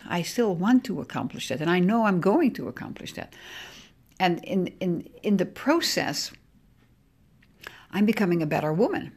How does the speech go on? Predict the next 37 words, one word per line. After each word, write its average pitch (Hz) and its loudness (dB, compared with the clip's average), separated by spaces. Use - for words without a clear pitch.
But 170 -2
on 156 -2
the 170 -8
outside, 180 0
I, 175 -6
every 240 -4
time 190 -2
I 165 -2
dropped 170 -6
the 147 -6
ball, 151 0
every 214 -6
time 180 -4
I 147 -4
bumped 175 0
into 156 -6
an 151 -4
obstacle, 160 -2
and, 135 -6
and, 139 -6
and - -10
what 175 4
was 196 -2
my 160 0
main 160 0
obstacle - -4
for - -12
so 180 2
long, 165 0
for - -14
so 160 0
long? 156 2
My 135 0
main 165 0
obstacle 160 -6
was 135 -4
money, 170 2